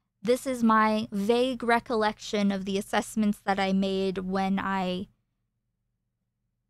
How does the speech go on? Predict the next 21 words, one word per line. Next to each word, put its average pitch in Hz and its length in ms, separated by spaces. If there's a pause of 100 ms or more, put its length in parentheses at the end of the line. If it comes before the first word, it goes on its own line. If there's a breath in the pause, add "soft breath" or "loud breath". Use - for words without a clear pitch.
(260)
saw 208 560
these 208 260
things 190 600 (160)
and 180 520 (1800)
processed - 680
them - 180
for - 140
a - 60
while. - 260
As 294 260
I, 294 240 (840)
as 214 240
I've 220 340
said, - 320
I've 190 240
defended 196 600
Hassan, 185 560 (680)
uh, 190 540 (260)
you 190 140
know, 165 340 (140)
based - 480